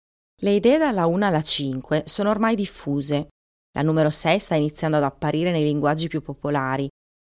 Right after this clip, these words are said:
Python implementa in qualche forma l'idea numero sette, anche se non ha alcuna sintassi esplicita a supporto.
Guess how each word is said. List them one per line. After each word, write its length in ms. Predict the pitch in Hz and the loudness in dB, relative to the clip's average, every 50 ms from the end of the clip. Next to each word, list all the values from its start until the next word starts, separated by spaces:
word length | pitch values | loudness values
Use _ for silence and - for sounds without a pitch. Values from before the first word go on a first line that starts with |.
| _ _ - | _ _ -4
Python 380 | 127 139 151 170 - 202 180 | 0 2 2 2 2 0 -2
implementa 540 | 170 160 147 - 156 151 151 147 151 147 156 | 0 -2 -2 0 0 0 0 0 0 -2 -2
in 80 | 143 139 | -4 -2
qualche 320 | - 147 147 143 - 170 | -2 -2 -2 -2 -4 -6
forma 340 | - - 165 160 156 151 147 | -6 -2 -2 0 2 2 2
l'idea 220 | 151 151 147 151 | 2 2 2 2
numero 260 | 147 147 147 147 143 | 2 2 2 0 0
sette, 680 | 180 - - - 180 170 170 - - - 226 226 226 - | 0 0 0 2 2 2 0 -2 -6 -4 -2 -2 -2 -4
anche 280 | - - 165 160 156 180 | -4 -2 -2 -2 -2 -2
se 140 | 160 - 160 | -4 -2 -2
non 160 | 143 147 151 | -2 0 0
ha 60 | 151 | 0
alcuna 360 | 151 156 151 - - 160 175 | 0 0 -2 -4 -4 -4 -2
sintassi 520 | 175 - - 143 139 - 147 156 - - - | -2 -2 -2 -4 -4 -4 -4 -6 -4 -4 -4
esplicita 480 | 143 - - - 151 - - - - | -4 -4 -4 -4 -6 -6 -4 -4 -4
a 40 | 170 | -4
supporto. 840 | - - - - - _ - 131 131 131 131 - - - 143 131 135 | -6 -6 -10 -12 -16 _ -12 -8 -8 -8 -8 -10 -12 -12 -12 -12 -12